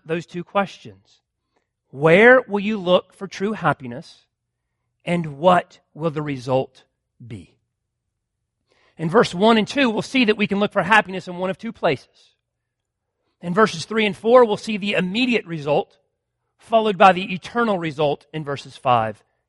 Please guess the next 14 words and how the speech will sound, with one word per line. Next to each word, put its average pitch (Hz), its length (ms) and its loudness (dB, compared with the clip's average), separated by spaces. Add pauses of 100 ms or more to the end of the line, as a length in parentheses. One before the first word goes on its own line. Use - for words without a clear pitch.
(120)
and 127 160 -12
six. - 500 -20 (2000)
Where 202 600 4 (100)
will 151 160 -4
you 190 260 -4
look 160 380 0 (120)
for 131 160 -16
true 165 540 -4
happiness? 101 540 -4 (1800)
Psalm 151 440 0
one, 131 360 0 (220)
one 131 260 -2
through 127 200 -8
three. 92 340 -20